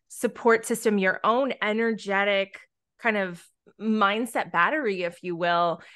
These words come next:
in this business, because, you know, obviously there's a lot of no's, there's a lot of, there's a lot of, um,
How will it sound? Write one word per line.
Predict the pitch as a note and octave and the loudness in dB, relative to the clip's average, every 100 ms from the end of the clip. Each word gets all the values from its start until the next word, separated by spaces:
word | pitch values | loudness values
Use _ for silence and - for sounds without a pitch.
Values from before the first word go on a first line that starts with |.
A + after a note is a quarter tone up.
| - | -8
in | - A3+ A3+ | 2 4 6
this | G#3 G3 | 4 2
business, | G3 G#3 E4+ F4+ A#3 | 0 0 0 -2 -2
because, | G#3 G3 G#3+ G3 F#3+ F#3 F3+ - - | -6 -2 0 2 0 -2 -8 -16 -6
you | G#3 | 0
know, | G3+ F3+ - | 2 0 2
obviously | G3 A3 A3 A3 | 0 0 -4 -4
there's | G3 | -4
a | F3+ | -4
lot | E3 E3 G3 | -2 0 0
of | A#3+ | 0
no's, | G3 F3 E3+ E3+ F3 | 0 0 0 -2 -4
there's | - F3 | -4 -6
a | F3 | -4
lot | E3+ E3+ G3 | 0 4 4
of, | A#3+ A3 - - _ _ _ - | 4 0 -6 -20 _ _ _ 0
there's | G#3 G#3+ | 4 4
a | G#3 | 2
lot | G3 F#3+ G#3+ | 4 4 6
of, | C4 A#3+ F#3+ F3+ - | 4 0 -2 -8 -4
um, | F#3 F3 E3+ E3+ E3 | 0 2 0 -4 -10